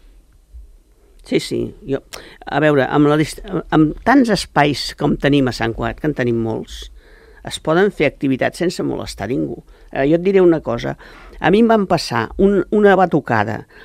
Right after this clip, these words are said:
pel centre del mercat de Mirasol, per dintre del mercat, que a mi em van, em, trencar les orelles.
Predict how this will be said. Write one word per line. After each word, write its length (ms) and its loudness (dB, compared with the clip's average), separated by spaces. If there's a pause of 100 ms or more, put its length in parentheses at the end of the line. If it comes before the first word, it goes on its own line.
(140)
pel 160 4
centre 720 4
del 320 0
mercat 560 2
de 100 0
Mirasol, 600 0 (320)
per 220 2
dintre 400 6
del 180 2
mercat, 480 -2 (400)
que 160 2
a 160 4
mi 220 8 (160)
em 160 4
van, 240 6 (180)
em, 640 2 (100)
trencar 400 6
les 120 0
orelles. 580 -2